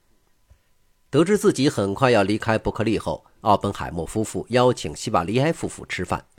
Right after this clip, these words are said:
他们把对方看成是最亲密的朋友，所以想单独告别。当希瓦利埃夫妇到达时，奥本海默到厨房去准备一盘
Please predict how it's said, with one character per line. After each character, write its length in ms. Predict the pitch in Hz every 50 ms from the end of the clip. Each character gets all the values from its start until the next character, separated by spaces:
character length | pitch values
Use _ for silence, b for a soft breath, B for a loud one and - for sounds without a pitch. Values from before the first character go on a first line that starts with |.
| B B B B B B B B
他 140 | - - 127
们 180 | 117 113 107
把 200 | 98 - 87 82
对 180 | 85 - 107 95
方 240 | - 117 113 117 113
看 220 | - - 104 92
成 180 | 87 85 87 87
是 180 | - - 92
最 220 | 82 - - 101 82
亲 300 | - - - - 165 160
密 160 | 175 143 98
的 100 | 78 73 71
朋 280 | - - - - 151
友， 180 | - 87 76 - _
所 180 | - - 123 139
以 120 | 151 147
想 260 | 139 - 95 80 78
单 260 | - - 139 147 151 151
独 240 | - - - 85 107
告 240 | 127 - 80 73 -
别。 280 | - - 67 73 95 - _ _ _ _ _ b b b b b b b b
当 200 | - 190 185 196
希 160 | 185 - - 196
瓦 120 | 151 110
利 160 | 107 127 139
埃 80 | 147 151
夫 160 | 143 - 175
妇 220 | 165 - 160 120 120
到 180 | - 131 101
达 180 | - 80 82 117
时， 320 | 139 - - 87 95 92 b b b
奥 120 | - 107
本 140 | 110 120 113
海 180 | - - 73
默 220 | 82 101 104 - - _
到 120 | - 95
厨 220 | 85 - - 113 131
房 260 | 127 - 95 101 98
去 140 | - - 95
准 180 | - 90 71
备 140 | 76 - 101
一 100 | 95 107 101
盘 420 | - - - 80 87 101 117 117